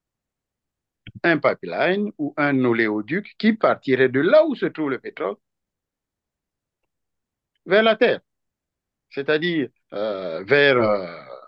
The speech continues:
Brazzaville ou ailleurs, juste pour plaire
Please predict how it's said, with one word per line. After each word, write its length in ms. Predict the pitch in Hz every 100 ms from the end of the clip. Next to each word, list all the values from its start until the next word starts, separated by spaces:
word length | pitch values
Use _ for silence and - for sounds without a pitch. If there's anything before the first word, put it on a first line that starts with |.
| _
Brazzaville 640 | 104 95 87 127 147 156
ou 240 | 135 127 113
ailleurs, 420 | 98 107 190 240 - _ _ _ _ _ _ _ _ _ -
juste 320 | 117 185 190 -
pour 360 | 139 127 117 -
plaire 400 | 175 240 156